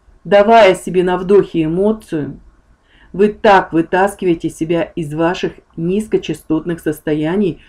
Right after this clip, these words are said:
в которых, скорее всего, застряли.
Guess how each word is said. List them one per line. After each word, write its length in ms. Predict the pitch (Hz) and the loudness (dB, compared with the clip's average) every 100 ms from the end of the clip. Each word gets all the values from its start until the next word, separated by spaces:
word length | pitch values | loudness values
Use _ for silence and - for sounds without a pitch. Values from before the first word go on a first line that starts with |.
| _ | _
в 80 | _ | _
которых, 460 | 180 - 240 226 - _ | -2 2 2 2 -4 _
скорее 520 | - 196 170 180 247 | -4 0 2 2 2
всего, 500 | 240 190 160 147 127 _ _ _ _ _ _ _ - _ | 0 -8 -6 -8 -10 _ _ _ _ _ _ _ -20 _
застряли. 840 | - 160 254 - 202 185 165 156 165 | -8 0 0 0 -2 0 0 -4 -10